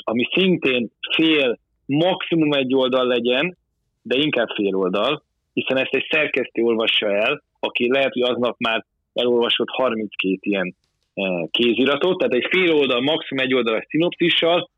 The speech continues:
és jó esetben a teljes kéziratot, ö, hogyha valaki valamiért ezt nem meri, vagy nem akarja vállalni, akkor, akkor is legalább egy harminc-negyven oldalt, ö, küldjön el a,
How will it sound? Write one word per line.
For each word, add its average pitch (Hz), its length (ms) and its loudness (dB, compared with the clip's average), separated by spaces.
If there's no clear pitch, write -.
és - 400 -2
jó 208 300 4
esetben 131 580 0
a 110 180 -10
teljes 107 360 0
kéziratot, 143 720 0
ö, 110 100 -4
hogyha 123 260 -2
valaki 160 420 0
valamiért 135 640 2
ezt - 160 -6
nem 123 160 -2
meri, 104 420 -2
vagy 95 140 -4
nem 135 180 0
akarja 104 380 0
vállalni, 147 560 2
akkor, 127 500 0
akkor 135 260 -2
is 113 80 -2
legalább 127 400 0
egy 110 100 -2
harminc-negyven 107 800 -4
oldalt, 95 520 -2
ö, 92 460 -2
küldjön 107 460 2
el 98 120 0
a, 90 200 0